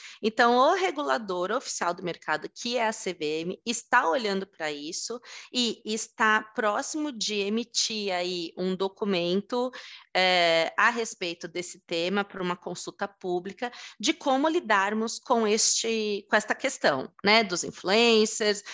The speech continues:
das recomendações e por aí vai. Eh, a Anbima, qual o papel da Anbima nessa história? A gente representa as instituições financeiras. Então, vamos regular os influenciadores? Não. A gente não, não é o nosso papel,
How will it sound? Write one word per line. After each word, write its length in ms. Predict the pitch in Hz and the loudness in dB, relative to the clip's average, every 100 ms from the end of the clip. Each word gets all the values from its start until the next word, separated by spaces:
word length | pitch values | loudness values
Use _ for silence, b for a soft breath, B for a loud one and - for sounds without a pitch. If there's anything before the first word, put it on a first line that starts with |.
| B | B
das 160 | - 175 | -6 -6
recomendações 1120 | - - 175 170 160 - 202 226 220 214 208 | -4 -2 0 -2 -4 -2 4 6 6 6 4
e 60 | 208 | 0
por 260 | - 214 202 | -2 0 2
aí 200 | 208 233 | 2 -2
vai. 280 | 156 87 - _ _ B B B _ | -2 -2 -4 _ _ B B B _
Eh, 380 | 220 214 220 220 - | 6 8 8 4 2
a 160 | 247 311 | 4 6
Anbima, 680 | 339 233 214 160 156 - - _ _ | 4 2 0 -4 -6 -10 -14 _ _
qual 160 | 233 247 | 4 4
o 60 | |
papel 320 | 285 269 254 | 2 -2 -2
da 80 | 247 | 2
Anbima 300 | 247 233 226 | 0 0 0
nessa 240 | 226 226 247 | 0 -2 -8
história? 480 | - 156 139 - - | -4 -2 -2 -4 0
A 100 | 190 | 2
gente 240 | 233 240 | 2 -2
representa 560 | 269 226 220 247 247 - - | -4 -6 -2 -2 -2 -4 0
as 280 | 262 330 | 4 4
instituições 720 | 339 311 302 - 269 254 262 | 2 -4 -4 -8 -6 -6 -6
financeiras. 680 | - 269 294 - 160 - - - B B - | -6 -6 -6 -8 -8 -8 -16 -16 B B 2
Então, 400 | 226 233 233 220 | 2 6 4 4
vamos 340 | 190 277 339 | 2 4 4
regular 420 | - 226 208 185 185 | 2 0 2 2 0
os 120 | 175 | -4
influenciadores? 1080 | 160 - 156 - 151 185 208 160 151 - - - | -6 -6 -8 -4 -2 2 4 4 0 -8 -16 0
Não. 460 | 190 196 147 - - _ - | 4 6 4 0 -12 _ -10
A 60 | |
gente 300 | 160 185 - | -6 -4 -2
não, 200 | 190 208 - | 0 0 2
não 220 | 196 196 | 2 4
é 60 | 220 | 2
o 20 | |
nosso 260 | 220 - | 2 -2
papel, 340 | - 254 156 | -8 -4 -4